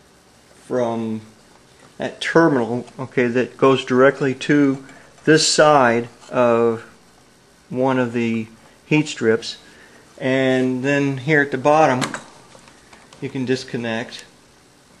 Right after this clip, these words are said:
that wire right there, and that way you can ohm your heat strip from one side to the other.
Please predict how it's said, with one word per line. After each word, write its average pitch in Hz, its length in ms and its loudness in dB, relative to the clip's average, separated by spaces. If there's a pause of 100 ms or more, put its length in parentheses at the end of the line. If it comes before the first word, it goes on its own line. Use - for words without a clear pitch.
(180)
that 143 260 -2
wire 120 460 -6 (1400)
right 123 220 -4
there, 147 440 4 (1040)
and 127 220 -4
that 151 180 6
way 139 220 4
you 135 140 2
can 131 260 -2
ohm 147 480 4 (920)
your 127 460 2 (300)
heat 180 300 0 (380)
strip 127 440 -4
from 120 420 -6
one 139 340 -4
side 135 500 0 (380)
to - 80 -10
the 131 180 2
other. 165 380 4